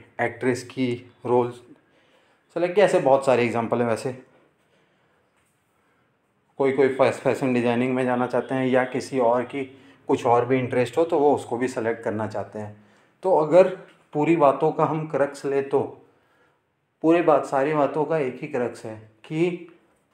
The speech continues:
what to do after being a chartered accountant पे आते हैं। तो ये आपकी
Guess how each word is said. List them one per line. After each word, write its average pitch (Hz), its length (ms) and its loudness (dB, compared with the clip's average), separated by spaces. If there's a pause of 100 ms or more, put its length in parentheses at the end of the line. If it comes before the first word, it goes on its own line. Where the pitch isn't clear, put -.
(440)
what 151 300 4
to 160 100 -2
do 151 160 -4
after 147 300 2 (720)
being 151 220 0
a 151 80 2
chartered 143 360 2
accountant 139 520 -2 (720)
पे 147 60 2
आते 120 280 0
हैं। 143 140 -2
तो 165 120 -2
ये 139 200 0
आपकी 135 420 0